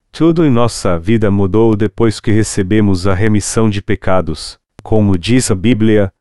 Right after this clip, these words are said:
assim que, se alguém está em Cristo, nova criatura é. As coisas velhas já passaram, eis que tudo se fez novo. Dois Coríntios, cinco horas e dezessete minutos.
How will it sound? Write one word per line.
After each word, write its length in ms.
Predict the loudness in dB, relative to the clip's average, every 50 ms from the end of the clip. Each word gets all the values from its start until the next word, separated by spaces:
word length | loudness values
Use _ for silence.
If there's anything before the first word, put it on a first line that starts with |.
| _ _ _ _ -4
assim 500 | -4 -2 -2 -2 -4 -4 -2 0 0 0
que, 360 | -2 -6 -10 -12 -12 -12 -14 _ _ _ _
se 220 | -18 -12 -4 0 0
alguém 480 | 0 0 0 0 0 2 2 2 2
está 340 | 0 -2 -4 -4 -2 0 0
em 60 | 0
Cristo, 520 | -2 -2 -2 -2 -2 -2 -4 -8 -18 -20 -20 _ _ _ _ -4
nova 340 | 0 2 2 2 2 2 0
criatura 760 | -2 0 0 0 0 0 0 0 0 0 2 2 2 0 -2 -4
é. 240 | -8 -10 -10 -10 _ _ _ _ _ -4
As 220 | -4 -4 -4 -4
coisas 480 | -6 -2 0 2 2 2 2 0 0 0
velhas 440 | 2 2 2 4 4 2 0 -2 -4
já 220 | -2 0 0 0
passaram, 640 | 0 -2 -4 -4 -2 0 0 2 2 2 -2 -4 -8 _ _ _ _ _ _ -2
eis 280 | 0 2 2 2 0 -2
que 140 | -4 -4 -4
tudo 320 | 0 0 0 0 0 -2
se 200 | -2 -2 -4 -4
fez 300 | -2 0 -2 0 0 0
novo. 480 | 0 2 2 2 0 0 -4 -10 -10 -10 _ _ _ _ _ _ -12
Dois 320 | -4 0 0 2 0 0 -4
Coríntios, 720 | -4 -2 0 2 2 2 0 0 -2 -4 -6 -6 -6 -8
cinco 540 | -10 -12 -6 -2 0 0 0 -2 -4 -4 -2
horas 520 | -2 0 0 0 0 0 0 -2 -2 -2
e 100 | -2 -2
dezessete 720 | 0 0 0 0 0 -2 -2 -2 -2 -2 -2 -2 -2 -4
minutos. 720 | -2 0 0 0 -2 -4 -4 -8 -14 -14 -16 -16 -20 -20